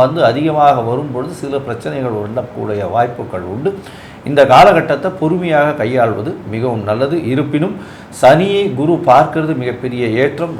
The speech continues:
ராகுவை குரு பார்க்கிறது மிகப்பெரிய ஏற்றம். மொத்தத்தில் பார்க்கும் பொழுது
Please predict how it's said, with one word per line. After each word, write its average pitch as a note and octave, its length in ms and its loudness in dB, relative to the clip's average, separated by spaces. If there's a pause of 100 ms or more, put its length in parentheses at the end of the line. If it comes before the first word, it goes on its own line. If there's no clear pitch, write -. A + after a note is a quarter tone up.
ராகுவை E3+ 400 6 (120)
குரு C3+ 120 -6 (120)
பார்க்கிறது B2 380 0 (100)
மிகப்பெரிய G#2+ 400 -4 (160)
ஏற்றம். - 260 -16 (340)
மொத்தத்தில் G#3+ 520 0
பார்க்கும் E3+ 360 2
பொழுது B2+ 280 0